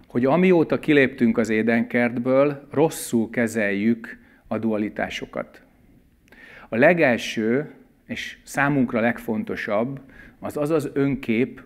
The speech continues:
amivel bírunk. Az a valami vagy valaki, aki a nevedet viseli.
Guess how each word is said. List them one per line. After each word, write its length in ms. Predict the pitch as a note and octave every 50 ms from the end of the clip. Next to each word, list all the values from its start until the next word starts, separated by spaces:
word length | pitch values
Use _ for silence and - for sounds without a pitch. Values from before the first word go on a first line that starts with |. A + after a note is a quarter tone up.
| -
amivel 440 | - B2 B2 B2+ A#2+ A2+ A#2+ A#2 A#2
bírunk. 720 | G#2+ A#2 A#2+ B2 B2 A#2+ A2+ G#2+ G2+ F2+ D#2+ - - - - _ _ _ _ _ _ _ - - - _ _ - - - -
Az 180 | - C#3+ D3+ C#3+
a 140 | C#3+ B2
valami 540 | A2+ A#2 C3+ C#3+ D#3 C#3+ C3 A#2+ A#2+ B2 C#3+
vagy 280 | D3 C3+ B2 A2 G#2 G#2+
valaki, 760 | A#2+ C3 C3 A#2+ G#2+ - - - A#2 A2+ C3+ D#3 - - - - - _ _ _ _ _ _ _ _
aki 220 | - - - -
a 40 | C3
nevedet 440 | B2+ D#3 D3 C3 B2+ A#2+ A#2+ A2+ A#2
viseli. 500 | B2 A#2 A2 - - A#2 F2+ E2+ D2 D2+